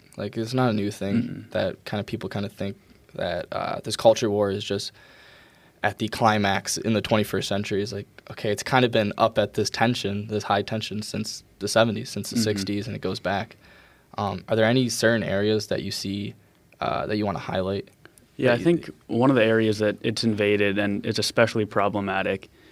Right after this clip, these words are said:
Speaker 2: is that of, like, universities and college campuses. When you think of colleges as these years, you're supposed to go to school, and it's these formative years where you should be exposed to all these different ideas,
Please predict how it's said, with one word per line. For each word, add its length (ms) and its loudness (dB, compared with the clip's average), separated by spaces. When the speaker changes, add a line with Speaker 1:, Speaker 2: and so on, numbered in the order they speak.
Speaker 2:
is 180 0
that 180 6
of, 100 2
like, 160 0
universities 680 2
and 100 -4
college 320 -2
campuses. 560 -4
When 140 -2
you 80 0
think 260 -2
of 240 0
colleges 600 0
as 240 -4
these 280 -2
years, 260 -2
you're 80 -6
supposed 340 -2
to 60 -4
go 180 0
to 80 -2
school, 440 0
and 260 -4
it's 120 -2
these 160 -2
formative 460 0
years 360 0
where 80 -2
you 80 -4
should 160 -6
be 80 -2
exposed 420 0
to 60 2
all 120 2
these 160 -2
different 360 -2
ideas, 560 0